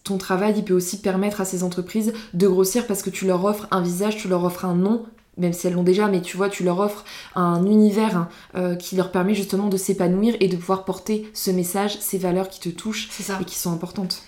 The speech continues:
Speaker 2: Bah oui, exactement. Du coup, euh, bah, c'est pour ça que je cherche à, à me rapprocher de, de ces marques-là, euh, qui ont ces valeurs-là.
Speaker 1: Ouais, carrément. Et puis aujourd'hui, du coup, pour toi, c'est quoi ton goal pour ton business ? Parce que du coup, on a beaucoup parlé de ce côté très linéaire,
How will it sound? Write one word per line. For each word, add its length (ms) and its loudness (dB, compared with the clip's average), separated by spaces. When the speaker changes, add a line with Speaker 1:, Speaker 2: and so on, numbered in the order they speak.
Speaker 2:
Bah 160 2
oui, 100 6
exactement. 420 0
Du 140 0
coup, 240 0
euh, 720 2
bah, 140 -4
c'est 100 -8
pour 80 -16
ça 120 -4
que 60 -6
je 60 -4
cherche 360 -4
à, 40 -6
à 40 0
me 80 -2
rapprocher 420 -4
de, 260 -2
de 140 -4
ces 160 -4
marques-là, 460 -4
euh, 200 -6
qui 200 -10
ont 120 -8
ces 160 -8
valeurs-là. 320 -8
Speaker 1:
Ouais, 200 0
carrément. 420 -2
Et 80 0
puis 300 -4
aujourd'hui, 580 0
du 140 -4
coup, 100 -8
pour 180 -6
toi, 260 0
c'est 160 -4
quoi 140 0
ton 180 0
goal 360 4
pour 120 -18
ton 120 0
business ? 320 2
Parce 160 -2
que 60 -4
du 100 -2
coup, 100 0
on 80 6
a 80 6
beaucoup 240 0
parlé 320 2
de 100 -2
ce 60 -8
côté 240 0
très 180 0
linéaire, 580 6